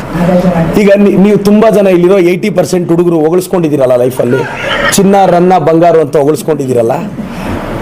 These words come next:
ಇ ಎಮ್ ಐ ಕಟ್ಟಕ್ಕೆ ಆಯ್ತಾ ಅಂದ ಒಂದ್ಸತ್ಲನ್ನ? ಆಯ್ತಾ ಅಂದ? ಯಾಪತ್ತನ್ನ ಹೋಗಿ ಇಂಟರ್‌ನ್ಯಾಷನಲ್ ಟ್ರಿಪ್ ಯಾಕೆ ಆಯ್ತಾ ಅಂದ?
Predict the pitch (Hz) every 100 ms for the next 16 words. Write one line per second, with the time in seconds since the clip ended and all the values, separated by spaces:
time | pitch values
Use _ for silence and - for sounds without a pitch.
0 | 190 185 185 165 147 127 139 131 135 131
1 | 135 143 127 120 117 170 175 - - -
2 | 147 151 - - - 135 165 - - -
3 | 113 - 147 - - 156 147 143 123 -
4 | 156 151 170 160 165 175 160 143 156 170
5 | 165 170 143 151 127 143 127 117 120 117